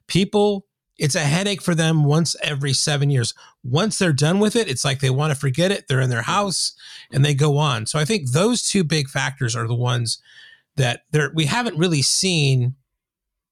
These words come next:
Speaker 1: a really, really push, uh, for any competitive, you know, push down as far as, uh, these rates are concerned. Um, again,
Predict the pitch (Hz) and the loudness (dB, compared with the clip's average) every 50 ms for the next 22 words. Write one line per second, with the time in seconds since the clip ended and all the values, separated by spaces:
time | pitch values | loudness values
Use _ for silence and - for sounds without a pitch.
0 | _ _ _ _ _ _ _ _ _ - 139 131 123 127 135 165 208 214 190 170 | _ _ _ _ _ _ _ _ _ -2 -2 0 2 2 2 2 2 2 2 2
1 | 143 131 131 165 165 156 151 139 127 123 - - - - 196 175 139 - - - | 2 2 4 2 2 4 2 2 0 -2 -4 -6 -4 -2 0 0 0 0 -2 -2
2 | - - - - _ _ _ _ _ _ _ _ _ _ _ _ _ - 123 117 | -2 -4 -6 -8 _ _ _ _ _ _ _ _ _ _ _ _ _ -6 -4 -2
3 | 117 113 113 113 - - - - - 156 147 147 180 175 180 175 156 - - 147 | -2 -2 -4 -6 -8 -10 -16 -8 -4 -4 -4 -2 -2 -2 0 0 0 0 0 0
4 | 139 135 135 - - - 185 196 190 180 151 151 147 139 131 - - - - - | 0 -2 -2 -4 -6 -4 -4 -2 -2 0 2 2 2 2 2 -2 -8 -16 -20 -20
5 | _ _ _ - _ _ _ _ _ _ - - 147 127 117 110 107 - - _ | _ _ _ -20 _ _ _ _ _ _ -4 -2 -2 -2 -2 -4 -6 -10 -12 _
6 | - - 196 196 - - 151 135 123 120 120 117 117 - - - 147 139 131 127 | -2 0 0 2 0 0 0 -2 -2 -2 -4 -4 -4 -6 -4 -4 -2 0 0 0
7 | 127 123 117 - - - - _ _ _ _ _ _ _ - - 123 113 113 117 | 0 0 -2 -2 -4 -6 -10 _ _ _ _ _ _ _ -6 -4 -2 -2 -2 0
8 | 113 131 147 139 127 - 143 - 139 127 135 - - - - 123 120 117 - - | 0 2 2 2 2 0 0 0 0 -2 -2 -4 -6 -4 -4 -4 -4 -2 -2 -2
9 | 127 - - - 151 139 117 101 98 98 - _ _ - 131 123 127 127 120 117 | -2 0 0 2 2 0 0 -2 -4 -8 -14 _ _ -4 -2 0 2 2 2 2
10 | 113 110 113 - _ _ _ - 147 147 135 196 190 156 123 101 104 | 0 0 -2 -6 _ _ _ -4 -2 0 0 2 0 0 0 -2 -6